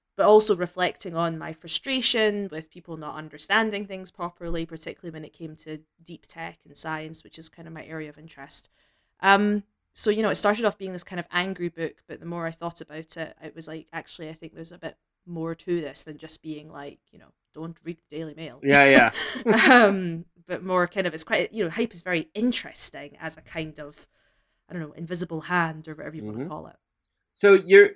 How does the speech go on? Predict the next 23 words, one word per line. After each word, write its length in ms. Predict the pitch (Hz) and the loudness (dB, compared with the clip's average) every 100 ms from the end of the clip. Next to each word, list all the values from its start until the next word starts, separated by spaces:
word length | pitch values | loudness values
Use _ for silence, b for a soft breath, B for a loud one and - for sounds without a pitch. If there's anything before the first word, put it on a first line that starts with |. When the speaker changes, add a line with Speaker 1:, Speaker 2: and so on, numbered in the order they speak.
| _ | _
Speaker 2:
your 180 | 185 180 | 0 0
book 180 | 269 240 | 0 -4
examines 640 | 208 180 185 175 160 139 | -4 2 4 6 2 0
nine 300 | 147 147 156 | 2 4 6
areas, 460 | 156 131 123 123 123 | 6 6 6 4 -2
as 160 | 120 123 | -8 -8
you 100 | 117 | -10
said. 540 | - 120 110 110 113 - | -2 2 4 4 0 -8
Uh, 220 | 117 110 | -2 -2
they 160 | 110 131 | 2 6
are 160 | 127 - _ | 6 2 _
food, 380 | 165 175 185 185 - - | 2 4 4 0 -8 -8
cancer 400 | 170 160 160 151 _ | -2 -2 -4 -10 _
cures, 460 | 156 143 139 135 - - | 2 6 8 6 0 0
batteries, 640 | 123 135 139 143 139 - _ | 6 8 6 4 0 -4 _
fusion 340 | 160 170 165 | -4 -2 -2
energy, 680 | - 135 131 123 120 120 117 _ _ _ _ 139 | 0 2 2 -2 -4 -6 -6 _ _ _ _ 4
commercializing 720 | 143 165 - 156 143 139 135 | 6 6 6 6 6 6 -2
space, 540 | - - 120 113 - _ | -4 -4 0 0 -2 _
quantum 500 | - 143 147 151 147 | -8 -2 2 2 0
computing, 680 | 131 120 - 120 117 113 | -4 -10 -6 -2 -2 -2
brain-computer 720 | 107 113 123 135 127 120 120 110 | -8 -4 0 0 -2 -10 -4 -2
interfaces, 680 | 101 110 - 113 101 107 | -2 -4 -6 -10 -8 -14